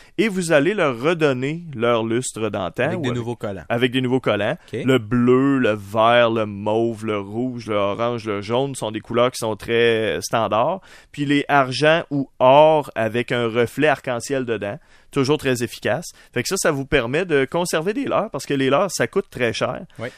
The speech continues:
Speaker 1: Euh, bon, on s'entend que la Toronto Wobbler standard, c'est pas mal le leurre démocratique. C'est, euh, c'est accessible à tout le monde.
Speaker 2: Mais je pense que j'ai
Speaker 1: Mais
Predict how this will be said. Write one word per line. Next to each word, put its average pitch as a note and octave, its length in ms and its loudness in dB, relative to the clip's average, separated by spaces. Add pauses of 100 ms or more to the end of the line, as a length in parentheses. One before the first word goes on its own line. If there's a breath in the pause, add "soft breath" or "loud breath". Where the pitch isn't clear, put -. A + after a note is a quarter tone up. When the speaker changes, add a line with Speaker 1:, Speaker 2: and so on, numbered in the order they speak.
(140 loud breath)
Speaker 1:
Euh, A#2 180 4
bon, B2 320 4
on A2+ 60 -2
s'entend B2+ 320 0
que D3+ 80 0
la C3 40 2
Toronto B2+ 360 0
Wobbler B2+ 360 4
standard, A#2+ 560 2
c'est B2+ 220 -4
pas G#2+ 220 0
mal B2+ 280 4
le A2+ 120 0
leurre A#2 480 4
démocratique. B2 880 -2
C'est, A2 280 -2
euh, G2 240 0
c'est A2+ 140 -4
accessible B2 440 -4
à B2 40 2
tout A2+ 140 -4
le G#2+ 60 -4
monde. C3 200 -2
Speaker 2:
Mais G#3 60 -12
je F#3 60 -16
pense C#3+ 140 -10
que A2+ 40 -10
j'ai G2 120 -10
Speaker 1:
Mais F2 60 -6